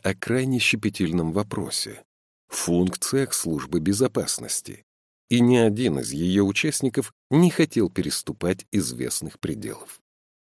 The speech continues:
Профессору Рэю Этли требовалась лишь самая общая информация. На территории округа Туника, штат Миссисипи, казино «Каньон»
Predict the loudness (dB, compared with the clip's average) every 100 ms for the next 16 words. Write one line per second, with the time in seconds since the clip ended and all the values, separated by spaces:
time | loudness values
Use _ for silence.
0 | _ _ _ _ 0 4 4 4 2 2
1 | 2 4 4 2 0 -4 -4 -2 -6 -8
2 | -10 _ 2 2 2 2 2 2 0 2
3 | 2 -2 _ -6 -2 0 2 2 0 0
4 | 0 0 0 2 0 -2 -6 -8 -6 -8
5 | -8 -14 _ _ _ _ _ 2 4 4
6 | 2 4 2 2 0 -2 0 -2 -2 -6
7 | -2 2 2 2 -2 -2 -4 -2 2 0
8 | 0 -2 -2 -4 -4 -4 -6 -8 _ _
9 | _ _ 2 4 4 4 4 2 2 2
10 | 0 0